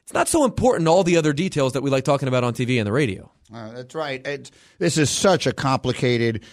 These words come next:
Speaker 2: fascinating story. I hope if you are listening here, you are as interested in this as I am. I, I find so many different pieces of it fascinating, and I think the ultimate upshot of it is going to be that I think Harbaugh will be in the N F L next year. I do.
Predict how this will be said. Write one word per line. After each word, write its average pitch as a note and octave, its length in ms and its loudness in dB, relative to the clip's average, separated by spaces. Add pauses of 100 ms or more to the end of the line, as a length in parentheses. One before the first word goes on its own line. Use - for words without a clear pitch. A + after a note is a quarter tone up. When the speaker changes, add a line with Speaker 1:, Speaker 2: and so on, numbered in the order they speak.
(140)
Speaker 2:
fascinating D3 800 0
story. G#2+ 300 0
I G#2 100 -2
hope F3 260 0
if C3 100 0
you C#3+ 100 -2
are C3+ 60 0
listening C3+ 380 -2
here, C3+ 160 -2
you B2+ 240 -2
are B2 140 0
as B2 180 0
interested C#3+ 440 -2
in A#2+ 120 -2
this A#2 280 0 (340)
as A#2 180 0
I B2+ 220 0
am. F#2 240 -6
I, G#2 180 -6
I B2 120 0
find D#3 360 -4
so E3+ 320 0
many D3+ 300 -2
different B2+ 400 -2
pieces C3 360 -6
of G#2 140 -2
it G2+ 80 -6
fascinating, A2 640 -4
and A2 100 -4
I A2 100 -2
think B2+ 320 -2 (360)
the C3 140 2
ultimate F3 380 4
upshot C3 440 2
of G#2+ 140 -2
it G#2+ 100 -2
is G#2+ 140 -4
going A#2+ 260 0
to G#2+ 60 -4
be A#2+ 200 0
that A#2+ 140 0
I A#2+ 80 0
think C3 220 -2
Harbaugh C3+ 420 2
will C#3 220 4
be D3+ 200 0
in D3 80 2
the C#3+ 120 0
N C#3+ 120 0
F C#3 160 -2
L C#3+ 140 2
next F#2+ 300 -6
year. F#2+ 140 -4
I A#2+ 120 0
do. A2+ 300 0